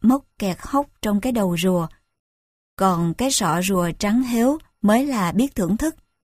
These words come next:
"Tàu súp lê hai rồi kìa anh Ba. Anh em ngoài quần đảo Nam Du đang chờ." "Tàu súp lê ba rồi kìa anh Ba." Ôi, cái ông già khốn ta biết,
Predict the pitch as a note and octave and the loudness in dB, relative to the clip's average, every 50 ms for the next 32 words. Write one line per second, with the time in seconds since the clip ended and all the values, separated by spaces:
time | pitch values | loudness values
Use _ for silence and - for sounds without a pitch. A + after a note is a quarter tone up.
0 | _ _ _ _ _ _ _ - A3+ G#3+ G3+ - D4 D4+ - - B3 B3 B3 A#3+ | _ _ _ _ _ _ _ 0 0 2 2 2 -2 -4 -4 -2 0 0 0 0
1 | - - A#3+ A#3+ A#3+ A#3+ A#3 - - _ _ _ - G3+ A3 G3+ G3 G#3+ - - | -2 0 0 2 2 0 0 -4 -8 _ _ _ -6 -4 -2 -2 0 -2 0 4
2 | A3 A#3 A3+ A3 A#3 A#3+ B3 - - _ _ _ _ _ _ _ _ _ _ _ | 4 4 4 4 2 -2 -4 -6 -12 _ _ _ _ _ _ _ _ _ _ _
3 | _ _ - G#3 G#3+ - - A3 A3 G#3 G#3+ G#3 G3 G3+ F#3+ F3+ F3 - G3 F#3+ | _ _ 0 2 2 2 2 0 0 2 2 0 0 0 0 -2 -2 0 0 0
4 | F#3 F3+ F3 D#3 - F#3 A3+ C4 C4+ B3+ A#3 A3 G3+ A3+ A3+ A3 G#3+ G#3+ G#3+ G3+ | 0 0 0 -2 0 0 2 4 4 4 4 4 4 4 2 2 2 0 0 0
5 | - G#3 F#3+ F3+ F3+ E3+ - - _ _ _ _ _ _ _ _ _ _ - A3+ | 0 0 0 0 -2 -4 -8 -14 _ _ _ _ _ _ _ _ _ _ 0 0
6 | G#3 G3+ - C#4+ C#4+ - C#4 B3 A#3+ A#3 G#3+ A#3 A#3 A#3 A#3 A3+ G#3 G3 - G#3+ | 2 2 2 -2 -4 -2 -2 0 0 2 2 4 4 4 2 2 0 -2 0 0
7 | - G3+ A3 A3+ A#3 A3+ A#3+ B3+ - _ _ _ _ _ _ _ _ _ _ _ | 2 4 4 4 4 2 0 0 -4 _ _ _ _ _ _ _ _ _ _ _
8 | _ _ _ _ _ _ _ _ _ - G3+ G3+ G3 G3 F#3+ G3 G3 - - - | _ _ _ _ _ _ _ _ _ 0 2 4 4 4 2 0 -2 -4 -4 0
9 | A3 G#3 G3 G3 F#3+ F#3+ F3+ E3+ D#3+ D#3 - - A#3+ B3+ - - F#3 F#3+ A#3 C#4 | 0 2 2 2 2 0 0 -2 -4 -6 -6 -6 -6 -6 -4 -4 -2 0 0 0
10 | D4+ | -2